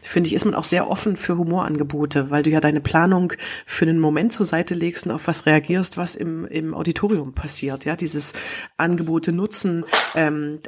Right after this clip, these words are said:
das finde ich auch, die, die Fähigkeit zur Schlagfertigkeit, zur Spontanität, äh, da die wachen Augen zu haben, das, das finde ich immer die Voraussetzung dafür, dass das auch gelingt, dass man überhaupt spontan was humorvoll verwandeln kann.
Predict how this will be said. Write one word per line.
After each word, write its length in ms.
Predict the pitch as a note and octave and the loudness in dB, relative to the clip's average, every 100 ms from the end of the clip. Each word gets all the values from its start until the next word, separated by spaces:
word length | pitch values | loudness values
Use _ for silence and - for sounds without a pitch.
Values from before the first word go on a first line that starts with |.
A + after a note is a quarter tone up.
| - | -8
das 220 | - E3 | -2 0
finde 180 | - E3+ | 0 0
ich 140 | D3+ - | 0 0
auch, 220 | C#3+ - | -4 -2
die, 200 | D#3+ - | -4 -2
die 100 | D#3 | -2
Fähigkeit 460 | - F3+ - E3 | 2 0 2 0
zur 100 | - | 0
Schlagfertigkeit, 600 | E3 D#3+ - D#3 - D3+ D3 | 2 0 2 -2 0 -2 0
zur 80 | D#3+ | -2
Spontanität, 840 | - D#3 E3 D#3+ D3+ D#3+ D3 - - - - | -2 -2 2 0 2 2 2 0 -6 -12 -12
äh, 160 | - C#3+ | -4 -2
da 160 | C#3+ D3 | 0 2
die 160 | E3+ | 2
wachen 240 | F3 - E3+ | 0 2 2
Augen 320 | C#3 A#3 A#3+ | 2 2 2
zu 200 | - C#3+ | 0 -2
haben, 280 | C3 C#3 C#3 | -6 -6 -6
das, 360 | G#2+ - - | -2 0 0
das 160 | D#3+ - | 0 0
finde 240 | - F3 | 0 0
ich 100 | D#3+ | -2
immer 240 | - D#3 D3+ | -2 -2 -2
die 140 | D3 | -4
Voraussetzung 720 | D#3 D3+ C#3 - D#3+ - C#3+ | -4 -2 0 0 0 0 -2
dafür, 440 | C#3 C#3+ D3 C#3 C#3 - - _ | -4 -6 -2 -2 -2 -10 -18 _
dass 160 | D#3+ C#3+ | 0 2
das 120 | - | 0
auch 140 | - | -2
gelingt, 480 | - D#3 E3+ - - | 0 4 2 0 -4
dass 100 | D3 | -2
man 80 | D#3 | 2
überhaupt 240 | D3 C#3+ | 2 2
spontan 500 | - - D3 D#3+ D#3+ | -2 0 -2 0 0
was 220 | D#3+ D3+ F3 | 2 2 2
humorvoll 400 | D#3 D#3 E3 D3+ | 0 2 2 2
verwandeln 480 | D#3 C#3+ D3+ D#3 | 0 -2 -4 -6
kann. 320 | C#3 - C3+ | -8 -10 -16